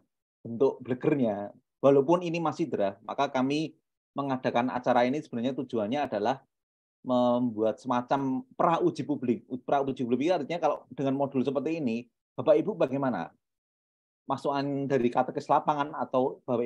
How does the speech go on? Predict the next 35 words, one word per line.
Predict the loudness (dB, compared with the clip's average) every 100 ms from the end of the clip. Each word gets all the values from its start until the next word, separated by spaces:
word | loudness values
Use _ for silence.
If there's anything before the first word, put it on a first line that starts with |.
| -4
Ibu |
sebagai | -2 -2 -2 0
keluarga | 0 0 -6
di | -4
lapangan | -2 0 -2 -2 -4 -8
bagaimana? | -6 -4 -4 -6 -10 _ _ _ -2
Nah, | 4 6 4
masukan-masukan | -2 -2 -2 -2 -4 -2 -4 -2 -4 -4
nanti | -2 -2
Bapak | 0 0
Ibu | 0 -2 -4 -6
dalam | -4 -2 0 -2 -8 -10
acara | -14 -8 -8 -6
ini, | -6 -4 -6
kegiatan | -6 -8 -8 -6
ini | -4
kami | -4 -4 -4 -6 _ _
akan | -10 -6 -4
tanggapi | -4 -4 -4 -2
dan | -4 -4 -4
kami | -6 -4
akan | -8 -6 -6 -6
mencoba | -8 -6 -4 -2 -2
untuk | -2 -4 -2
memperbaiki | -2 -2 0 -2 0 -2
modulnya. | -2 -4 -6 -6 -10 _ _ _ _ _ _ _ _ -10
Jadi | -2 0
memang | 0 0 -2 -4 -6 -4
kami | -2 -2
butuh, | -4 0 0 0 _ _ _ _
eh, | -4 0 2 2 2 0
masukan | -2 -2 -4 0
dari | 0
Bapak | 0 0 0
Ibu | -4